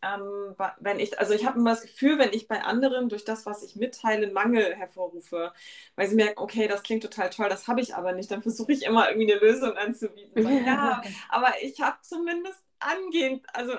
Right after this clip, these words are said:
Speaker 1: annähernd eine Lösung für dein Problem, auch wenn's so temporär ist. Ähm,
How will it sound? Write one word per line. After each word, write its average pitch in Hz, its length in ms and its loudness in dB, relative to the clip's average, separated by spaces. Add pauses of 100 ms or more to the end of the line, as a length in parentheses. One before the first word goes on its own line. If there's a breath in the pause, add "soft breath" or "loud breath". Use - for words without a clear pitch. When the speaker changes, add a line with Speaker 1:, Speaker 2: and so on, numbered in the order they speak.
(100)
Speaker 1:
annähernd 247 640 -4
eine 202 240 -4
Lösung 196 480 -8
für - 140 -10
dein 175 180 -6
Problem, 185 440 -6
auch 208 120 -12
wenn's 202 180 -12
so 214 60 -10
temporär 180 760 0
ist. 208 220 -6 (840 loud breath)
Ähm, 190 720 4